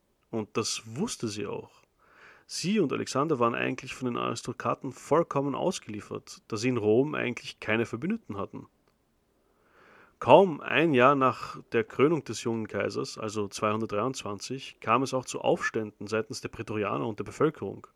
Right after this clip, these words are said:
Und diese mussten mit enormer Anstrengung niedergeschlagen werden. Und das zog sich natürlich auch für die nächsten Jahre.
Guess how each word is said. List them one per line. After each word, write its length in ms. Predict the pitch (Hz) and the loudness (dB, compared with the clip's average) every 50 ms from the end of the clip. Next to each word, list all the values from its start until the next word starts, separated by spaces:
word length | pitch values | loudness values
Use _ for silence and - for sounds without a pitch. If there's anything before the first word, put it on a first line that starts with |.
| _ - - - - - - - _ | _ -20 -20 -20 -20 -20 -20 -20 _
Und 200 | - 123 110 - | -8 -8 -8 -4
diese 220 | - 156 180 185 190 | -4 -4 0 0 0
mussten 280 | 160 170 185 - - | 0 0 -2 -2 -6
mit 120 | 147 143 - | -8 -6 -4
enormer 440 | - 117 117 113 120 147 180 180 147 | -4 -2 2 2 2 2 4 4 2
Anstrengung 460 | 156 185 180 - - 165 156 147 123 | 2 2 0 -4 -6 -4 -4 -4 -4
niedergeschlagen 640 | 131 180 202 202 147 120 - - 104 104 104 101 101 | -2 -2 -2 -2 -2 -2 -4 -4 -4 -4 -4 -6 -6
werden. 280 | 104 107 107 107 - _ _ | -6 -8 -8 -10 -14 _ _
Und 160 | - 104 _ | -20 -8 _
das 160 | 127 - - - | -6 -6 -6 -8
zog 300 | - - 160 208 - - | 2 4 4 4 4 0
sich 220 | - 127 113 - | -8 -8 -4 -4
natürlich 380 | 120 110 - - 107 107 - - | -6 -6 -6 -8 -10 -10 -8 -8
auch 200 | - 139 139 - | -8 -8 -8 -10
für 180 | - - 117 | -12 -12 -10
die 100 | 113 113 | -8 -6
nächsten 360 | 107 127 160 - - - - | -6 -6 -6 -6 -10 -10 -8
Jahre. 360 | 120 127 160 185 147 104 107 | -8 -6 -4 -4 -4 -4 -6